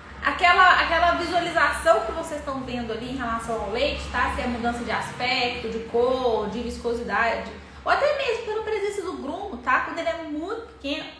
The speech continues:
vocês vão tá na dúvida. Porque a gente tem dúvidas. A gente vai fazer o teste, a gente fica na dúvida. "Ih, será que isso aqui é, é mastite clínica ou não é mastite clínica?" E aí, nesse momento,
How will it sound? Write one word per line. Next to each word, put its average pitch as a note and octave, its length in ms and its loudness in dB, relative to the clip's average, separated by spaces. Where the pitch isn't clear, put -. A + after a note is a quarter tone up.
vocês F4 140 -6
vão G#4 120 -6
tá G#4 100 4
na A4+ 260 0
dúvida. - 500 -8
Porque - 180 -8
a D4+ 100 0
gente E4+ 200 -10
tem - 240 -6
dúvidas. - 480 -12
A A#3 60 -10
gente A3+ 160 -10
vai A#3 160 2
fazer D4 240 2
o - 80 -4
teste, B3+ 240 -6
a - 40 -10
gente - 180 -14
fica C#4 160 -6
na C#4+ 120 -2
dúvida. A3+ 260 -2
"Ih, D#4 220 -6
será D4 160 -4
que - 80 -8
isso - 80 -8
aqui C4+ 260 -6
é, A3+ 320 -6
é A3+ 60 -6
mastite A#3+ 420 -4
clínica A4 640 -4
ou D#4 140 2
não D#4 140 -2
é C#4 100 -2
mastite C4 340 -6
clínica?" - 420 -18
E C4+ 120 0
aí, C#4+ 320 6
nesse G4+ 500 2
momento, C#4 720 -2